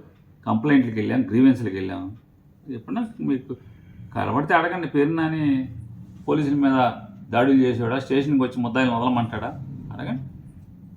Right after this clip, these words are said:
బోల్డంత మంది ఆఫీసర్లు ఉన్నారు, ఇక్కడ డిఎస్పీలు చేసిన వాళ్ళు ఉన్నారు. మేము అపోజిషన్లో ఉన్నప్పుడు చేశారు, రూలింగ్లో ఉన్నప్పుడు చేశారు, చట్టం తెలిసిన వాడిని,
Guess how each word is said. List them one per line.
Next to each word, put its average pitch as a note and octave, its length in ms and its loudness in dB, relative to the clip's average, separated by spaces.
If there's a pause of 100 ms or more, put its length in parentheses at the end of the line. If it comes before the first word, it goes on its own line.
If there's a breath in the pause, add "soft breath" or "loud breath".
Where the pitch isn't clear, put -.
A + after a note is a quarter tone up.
(680)
బోల్డంత A#2 320 -4
మంది B2+ 220 2
ఆఫీసర్లు B2 420 0
ఉన్నారు, A#2+ 360 -4 (720)
ఇక్కడ A#2 160 -4
డిఎస్పీలు C3+ 440 4
చేసిన A#2+ 280 -2
వాళ్ళు A2+ 140 -2
ఉన్నారు. A2 260 -6 (640)
మేము G#2+ 140 0
అపోజిషన్లో D3 420 2
ఉన్నప్పుడు D3 300 2
చేశారు, D3+ 360 -2
రూలింగ్లో C#3 400 2
ఉన్నప్పుడు B2+ 340 0
చేశారు, - 500 -8 (1200)
చట్టం C3+ 340 2
తెలిసిన B2+ 300 4
వాడిని, B2+ 220 0